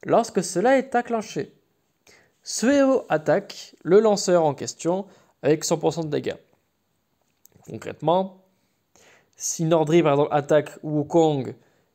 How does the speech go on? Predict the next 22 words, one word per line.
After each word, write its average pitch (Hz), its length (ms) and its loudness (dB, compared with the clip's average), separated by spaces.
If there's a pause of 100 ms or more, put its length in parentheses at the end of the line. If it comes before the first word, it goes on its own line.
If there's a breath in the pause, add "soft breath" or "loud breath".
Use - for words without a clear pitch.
(160)
et 135 100 -2
que 147 80 -8
Wukong 151 320 2
résiste 147 560 0
au - 80 -8
moins 139 240 0
cinquante-quatre 139 560 -4
pour - 140 -12
cent - 180 -8
de 120 120 -12
glace, 220 520 0 (320 soft breath)
ben 165 220 2
Nordri 202 340 0
se 208 100 0
prendra 151 520 -2
cent - 260 -2
pour 240 180 -6
cent 214 140 -4
de 185 80 -4
dégâts 135 380 0 (580 soft breath)
de - 100 -6
Wukong. 135 380 -4